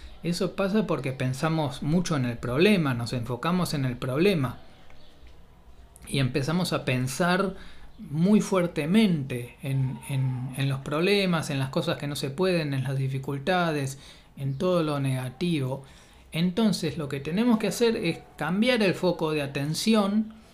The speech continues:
y empezar a pensar en otra cosa que no tenga nada que ver con el problema. Que no tenga nada que ver con el problema. Nos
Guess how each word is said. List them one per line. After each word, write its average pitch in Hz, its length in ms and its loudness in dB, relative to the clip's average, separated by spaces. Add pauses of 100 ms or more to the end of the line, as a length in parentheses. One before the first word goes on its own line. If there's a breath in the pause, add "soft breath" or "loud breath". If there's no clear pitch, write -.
(260 loud breath)
y 180 80 0
empezar 175 400 0
a - 80 -4
pensar 220 340 0
en 220 100 4
otra 220 260 4
cosa 247 300 0
que 202 120 -4
no 202 160 -2
tenga 214 260 6
nada 226 340 4
que 214 140 0
ver 196 180 0
con 160 200 -2
el 139 100 -2
problema. 127 600 -2 (500)
Que 196 100 0
no 220 160 4
tenga 220 300 2
nada 220 320 4
que 196 80 0
ver 196 160 2
con 190 160 0
el 165 140 0
problema. 131 440 0
Nos 147 140 -4